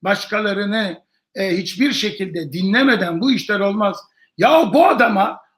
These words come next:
Atatürkçü diye Doğu Perinçek'e gitmiş, Sinan Oğan'a gitmiş, adamın hayatında bir tane doğru tahmini yok. Televizyona başlayacak, önüne gelene de laf çekiyor. Ben de buradan soruyorum, hayatında doğru yaptığın bir şey söyle.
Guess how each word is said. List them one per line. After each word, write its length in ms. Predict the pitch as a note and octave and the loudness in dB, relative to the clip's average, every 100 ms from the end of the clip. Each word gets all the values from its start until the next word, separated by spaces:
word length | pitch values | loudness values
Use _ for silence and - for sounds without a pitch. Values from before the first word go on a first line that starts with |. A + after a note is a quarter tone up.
| - | -4
Atatürkçü 720 | G3+ - - D4 A3+ - F3 | -2 -2 -2 -2 -4 -8 -10
diye 300 | D3 D3 D3+ - | -8 -12 -10 2
Doğu 240 | B3+ D#4 | 4 4
Perinçek'e 500 | C4 C4+ C4+ B3 B3 | 2 0 0 -4 -4
gitmiş, 580 | G#3+ G#3 D4 C#4+ E3+ - _ - | -6 -6 -2 -2 -2 -10 _ -6
Sinan 320 | B3 C#4 C4+ | 0 4 4
Oğan'a 300 | B3 B3+ B3+ | 4 4 2
gitmiş, 460 | A3 - D4 G#3+ - | 0 -4 -6 -6 -2
adamın 480 | G#3+ B3+ D4+ D#4 A3 | 0 2 2 2 2
hayatında 880 | - B3 C#4 E4+ - D4+ D4 F3+ E3+ | 0 2 2 2 -2 -2 -2 0 4
bir 280 | G#4+ - | 4 4
tane 360 | C4+ C4+ B3+ F3 | -2 0 0 -2
doğru 320 | G#3 B3+ F#4+ | -2 0 0
tahmini 480 | A3 E3+ F#3 A#3+ D#4 | -2 -2 -4 0 2
yok. 300 | C4+ F3+ - _ _ - - - | 2 0 -10 _ _ -20 -18 -4
Televizyona 640 | C4 D#4+ C#4+ D4+ D#4 F#4 | -2 -2 -2 -2 0 0
başlayacak, 520 | E4 - A#3+ G3 D4+ - - | -2 -4 -8 -6 -6 -6 0
önüne 380 | F4+ G4 G4+ F#4+ | 0 0 -4 -4
gelene 440 | B3+ A#3 A#3 - | -4 -4 -6 -2
de 180 | E4+ F4 - _ | -2 -2 -10 _
laf 360 | G#3+ E4 - - | 0 0 0 -4
çekiyor. 400 | A3 - F3+ D3+ | -8 -8 -8 0
Ben 220 | F#4 F4+ | 2 2
de 120 | E4 | -2
buradan 280 | D4 E4+ C#4 | -2 -2 -4
soruyorum, 640 | - G#3+ D4 D#4 F#3+ D3 _ _ - | -4 -2 2 2 0 -6 _ _ -2
hayatında 840 | E4 G4+ G#4 A#3+ D4+ D#4 D4 F#3 | 2 4 4 2 -2 -2 -2 -2
doğru 280 | A#3 G#4+ G#4 | 0 2 4
yaptığın 540 | F#4+ D#4 - A3+ A3+ | 4 2 -2 -4 -4
bir 80 | - | -2
şey 260 | - A3+ E3 | -2 -2 -4
söyle. 340 | E3+ D3 | -8 -10